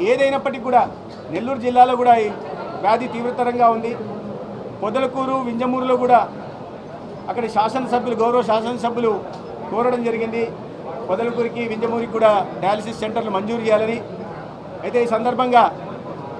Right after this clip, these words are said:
అతి త్వరలోనే పొదలూరికి, వింజమూరికి కూడా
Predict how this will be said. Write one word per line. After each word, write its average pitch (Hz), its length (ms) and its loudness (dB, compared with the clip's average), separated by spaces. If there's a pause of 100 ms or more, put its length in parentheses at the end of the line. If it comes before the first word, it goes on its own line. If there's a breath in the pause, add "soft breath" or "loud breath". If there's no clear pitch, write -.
(120)
అతి - 220 -4
త్వరలోనే 254 480 2 (380)
పొదలూరికి, 247 800 -2 (280)
వింజమూరికి 240 440 0
కూడా 233 160 8